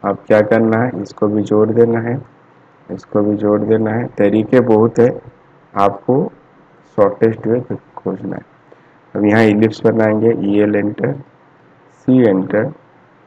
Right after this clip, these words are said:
अब यहाँ हम click करेंगे, ऊपर डालते हैं ट्वेंटी फ़ाइव और इधर डालते हैं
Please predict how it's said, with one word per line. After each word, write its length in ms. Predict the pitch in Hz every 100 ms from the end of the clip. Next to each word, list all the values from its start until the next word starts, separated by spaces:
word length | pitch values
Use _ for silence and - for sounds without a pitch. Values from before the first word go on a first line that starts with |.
| _
अब 220 | 101 101
यहाँ 240 | 101 104 107
हम 120 | 110 92
click 300 | - 101 95
करेंगे, 440 | - 107 107 110 175 - _ _ _ -
ऊपर 280 | - - 110
डालते 380 | - 101 104 113
हैं 200 | 104 95 -
ट्वेंटी 320 | - 92 95 110
फ़ाइव 300 | 123 127 165 _ _ _ _ _
और 220 | 95 98 95
इधर 160 | 104
डालते 360 | 101 95 92 -
हैं 140 | 78